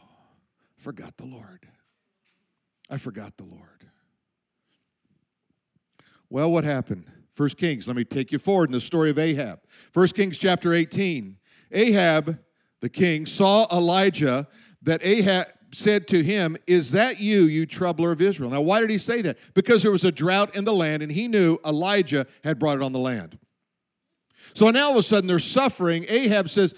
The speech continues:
"It's your fault. It's your fault."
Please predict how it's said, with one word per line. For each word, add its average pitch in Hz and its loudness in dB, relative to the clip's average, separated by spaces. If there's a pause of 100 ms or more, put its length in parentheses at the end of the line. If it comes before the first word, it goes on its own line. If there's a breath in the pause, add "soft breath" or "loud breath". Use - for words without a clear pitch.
(120)
"It's - 2
your 254 6
fault. 247 -2 (1400)
It's 202 2
your 233 2
fault." 226 0